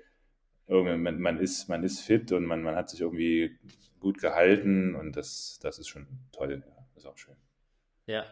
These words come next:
Speaker 2: das denke ich auch und kann ich auch so bestätigen. Äh, ich hätte dich von Anfang an auch mindestens fünf Jahre, wahrscheinlich noch ein bisschen mehr, jünger eingeschätzt. Äh, und wenn man das noch so als, als Side-Effekt zu dem,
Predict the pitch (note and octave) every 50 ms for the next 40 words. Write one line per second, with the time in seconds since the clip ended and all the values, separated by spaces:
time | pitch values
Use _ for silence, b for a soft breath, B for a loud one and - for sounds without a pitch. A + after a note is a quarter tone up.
0 | - _ _ _ _ - A2 G#2 - - - - _ - A2+ A2 G#2 G2 G2 G#2+
1 | G#2+ A2+ A#2+ A#2+ A#2+ A#2+ A2+ A2 - - C3 C3 C3 A#2 - A#2 A#2 A2+ A#2 A#2+
2 | A2 G2 G2 - - - B2+ B2 A#2+ B2+ A#2+ A#2 B2 A#2+ A#2+ A#2+ B B B B
3 | B B B B _ - G#2+ G#2 G#2 A2 A2 A2+ - C3 A#2 A2 G#2+ G#2 A#2 A2
4 | A2+ - C3 A#2 G#2 A2 A2 A2 - A2+ A2 G#2+ G#2 G#2+ G#2 G2+ G#2+ G#2+ A2 A2
5 | A2 - - - _ _ _ - G2+ G#2 G#2+ A#2+ C#3+ D3 C#3 C3 A#2 - - A#2
6 | A#2 A2+ A2+ - - - - - - - A#2 A#2 A2+ A2+ A2+ A2 A2 A2 G#2+ G#2+
7 | G2+ G2+ G#2 G2+ - G#2 G2+ G2 G2+ G2 F#2+ G#2 G#2 G2+ G2+ - - G2 F#2+ G2
8 | G2+ G2+ G#2 G#2 G2+ G#2 B B B B B B B - A2+ A#2 A#2 A2+ A2+ A2+
9 | A2 A2 G#2+ G2+ - - - G#2+ G#2 G#2 - - - - - G2 G2 G2 G2+ G2+
10 | G2 G2+ G2+ G#2 - G#2 G2+ G#2+ A2 G#2 G2 G#2 G#2 - - A2 G2 - - G#2
11 | G2+ G2 G2 - - - - G#2 F#2+ - - - - G#2 G2+ G2+ A2 G2 - -
12 | - G#2 G2 - _ - - - G#2 F#2+ G#2 G2+ G2 G2 F#2+ F#2+ F#2+